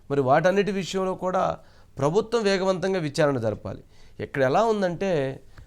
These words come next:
ప్రజాస్వామ్యంలో మీడియా గొంతు నొక్కటం అనేటువంటి దాన్ని ఈ ప్రజాప్రతినిధులు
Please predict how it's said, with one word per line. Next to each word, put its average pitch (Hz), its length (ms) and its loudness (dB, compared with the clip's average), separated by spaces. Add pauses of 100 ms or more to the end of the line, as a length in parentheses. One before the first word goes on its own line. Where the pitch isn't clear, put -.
(160)
ప్రజాస్వామ్యంలో 160 1300 2 (400)
మీడియా 196 400 2
గొంతు 160 420 0
నొక్కటం 160 360 -2
అనేటువంటి 135 560 -4
దాన్ని 135 600 -2 (380)
ఈ 139 140 0
ప్రజాప్రతినిధులు 147 1040 0